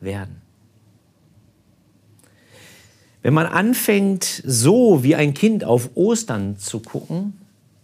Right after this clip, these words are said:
dann ist es ein enorm wichtiges Fest,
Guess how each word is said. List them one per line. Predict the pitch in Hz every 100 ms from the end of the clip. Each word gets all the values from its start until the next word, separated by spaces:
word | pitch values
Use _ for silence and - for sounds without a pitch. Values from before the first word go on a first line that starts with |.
| _ _ _ _ _ _ _ _ _ _ _ _ _ _ _ _
dann | 104
ist | 120 139
es | 139 117 -
ein | 113 113 104 98 98 - _ _ _ _ _ _ -
enorm | 117 113 151 151
wichtiges | 123 139 113 92 80
Fest, | - 110 - -